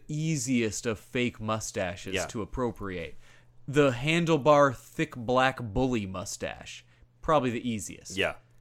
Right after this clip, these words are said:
Speaker 1: You can make that out of felt.
Speaker 2: It's just, it
Speaker 1: But
Speaker 2: really is
Speaker 1: the
Speaker 2: just
Speaker 1: cop stash,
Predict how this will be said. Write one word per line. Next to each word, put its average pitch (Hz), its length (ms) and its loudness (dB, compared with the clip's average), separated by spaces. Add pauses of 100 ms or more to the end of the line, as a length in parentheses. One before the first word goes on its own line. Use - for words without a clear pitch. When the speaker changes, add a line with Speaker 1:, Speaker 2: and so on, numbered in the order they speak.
(140)
Speaker 1:
You 123 120 -8
can 123 80 -2
make 123 160 0
that 117 160 4
out 104 100 2
of 92 60 -6
felt. - 440 -6 (160)
Speaker 2:
It's - 260 -8
just, - 340 -2
it 123 120 2
Speaker 1:
But 151 160 4
Speaker 2:
really 131 300 10
is 147 220 4
Speaker 1:
the 170 120 6
Speaker 2:
just - 180 -2
Speaker 1:
cop 208 300 6
stash, 98 600 0